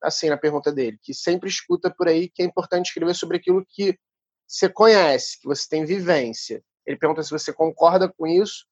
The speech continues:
mas ele também faz uma segunda pergunta que é dentro do que a gente tá conversando, que ele pergunta como foram as pesquisas pra escrever sobre universos tão distintos. Você falou aí sobre nove milímetros, aí tem unidade básica. Então ele fala assim, você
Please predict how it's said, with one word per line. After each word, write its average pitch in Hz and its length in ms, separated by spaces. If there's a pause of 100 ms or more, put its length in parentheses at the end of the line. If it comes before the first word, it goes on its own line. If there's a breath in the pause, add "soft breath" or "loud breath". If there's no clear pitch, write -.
(300)
mas 180 280
ele 190 120
também 190 280
faz 196 200
uma 202 120
segunda 196 360
pergunta 196 580
que 185 120
é 160 60
dentro 180 360
do 170 80
que - 100
a 160 40
gente 156 160
tá 156 100
conversando, 160 680
que - 120
ele 180 100
pergunta 180 380 (100)
como 240 280
foram 214 280
as 196 160
pesquisas 185 640
pra - 680
escrever 185 300
sobre 196 280
universos 185 640
tão 202 220
distintos. 151 720
Você 143 100
falou 147 260
aí 156 120
sobre 139 320
nove 139 180
milímetros, 147 540
aí 143 120
tem 151 220
unidade 139 380
básica. 143 760 (340)
Então 160 120
ele 160 80
fala 160 240
assim, 156 240
você 160 240